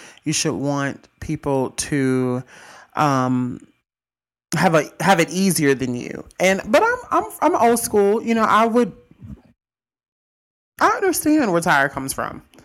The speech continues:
you know, with the idea of, "This is what happened to me. And if you want it, you know, you have to survive what I went through." 'Cause that's what I did. That's how I got here. I didn't get here because it was easy for me. I got here because it was hard. Do you know what I'm saying?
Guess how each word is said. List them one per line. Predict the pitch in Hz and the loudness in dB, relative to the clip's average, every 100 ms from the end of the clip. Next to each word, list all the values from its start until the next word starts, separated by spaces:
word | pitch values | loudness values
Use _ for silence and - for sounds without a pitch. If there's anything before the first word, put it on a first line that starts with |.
| - - _ _ - | -20 -20 _ _ -10
you | 185 | -4
know, | 180 165 | 0 0
with | 160 165 | 0 -2
the | 156 135 | 0 0
idea | - 160 151 160 151 147 | 2 0 0 0 2 2
of, | 117 131 143 139 135 139 147 - | 0 0 0 0 0 -2 -6 -8
"This | 156 170 | -4 -4
is | 160 | -4
what | 160 | -2
happened | 156 151 151 | 0 -2 -2
to | |
me. | 147 143 143 | -2 -2 -2
And | 139 | -6
if | 139 | -6
you | 160 | -6
want | 143 147 156 | -2 0 0
it, | 151 151 139 - - _ _ _ _ | 0 -2 -4 -10 -20 _ _ _ _
you | - | -4
know, | 170 | 0
you | 143 180 | 0 0
have | 175 156 - | 0 -2 -2
to | 143 | -6
survive | - 143 143 143 | -4 0 2 2
what | 143 | 2
I | 147 | 0
went | 151 135 135 | 0 -4 -6
through." | 131 127 | -8 -6
'Cause | 131 151 | -6 -2
that's | 160 165 | -2 0
what | 208 | 0
I | 196 | 2
did. | 190 302 233 143 143 - | 2 2 2 0 -2 0
That's | 165 170 | 0 2
how | 202 | 2
I | 196 | 2
got | 202 277 | 2 2
here. | 226 175 135 131 | 2 2 2 0
I | - | 0
didn't | 180 202 185 | 0 0 -2
get | 175 254 | 0 2
here | 208 160 | 2 0
because | 156 160 | -2 -2
it | |
was | 147 139 | -2 -2
easy | 180 233 196 147 | 0 0 2 -2
for | - | -2
me. | 123 127 | -10 -8
I | 127 151 | -6 -4
got | 151 185 196 | 0 0 0
here | 165 | -4
because | 139 139 143 | -6 -6 -8
it | 113 | -10
was | 104 | -8
hard. | - 160 107 - - _ _ _ _ _ _ _ _ | -4 -2 -2 -4 -10 _ _ _ _ _ _ _ _
Do | 240 | 2
you | |
know | 262 | 4
what | 262 | 4
I'm | |
saying? | 262 254 247 247 | 2 2 0 -4